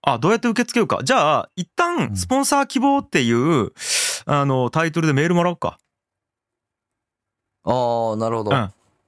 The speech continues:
Speaker 1: あの、番組の最後にちょっとメールアドレス言うんで、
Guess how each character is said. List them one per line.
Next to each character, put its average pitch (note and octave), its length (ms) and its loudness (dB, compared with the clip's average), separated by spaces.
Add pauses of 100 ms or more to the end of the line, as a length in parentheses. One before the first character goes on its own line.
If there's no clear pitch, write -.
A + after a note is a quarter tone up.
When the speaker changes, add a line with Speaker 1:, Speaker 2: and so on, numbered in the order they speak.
(680)
Speaker 1:
あ E3 120 2
の、 D#3+ 120 0
番 F#3+ 160 0
組 A#3 140 2
の A3 60 2
最 A3 140 2
後 D#3 60 0
に A#2+ 80 -2
ち - 40 -8
ょ - 20 -12
っ - 20 -6
と A2 80 0
メ B2+ 120 2
ー - 20 -2
ル C#3+ 80 0
ア C#3 60 0
ド B2 100 -2
レ G#2 40 -6
ス G2+ 160 -4
言 A2 140 2
う A2+ 60 0
ん F#2+ 80 2
で、 F2 320 -2